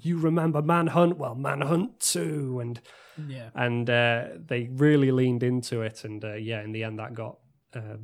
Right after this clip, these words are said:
Speaker 1: banned. But that was a, you're talking about,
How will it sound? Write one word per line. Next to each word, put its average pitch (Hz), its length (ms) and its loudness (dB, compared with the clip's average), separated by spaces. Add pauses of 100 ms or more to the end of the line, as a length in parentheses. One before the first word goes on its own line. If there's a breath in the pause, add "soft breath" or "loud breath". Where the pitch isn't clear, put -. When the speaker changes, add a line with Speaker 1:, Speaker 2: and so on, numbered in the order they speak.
(160)
Speaker 1:
banned. 110 420 -12
But 143 200 0
that 180 180 0
was 156 200 -2
a, 127 240 -2 (320)
you're 139 180 -8
talking 175 480 0
about, 131 420 0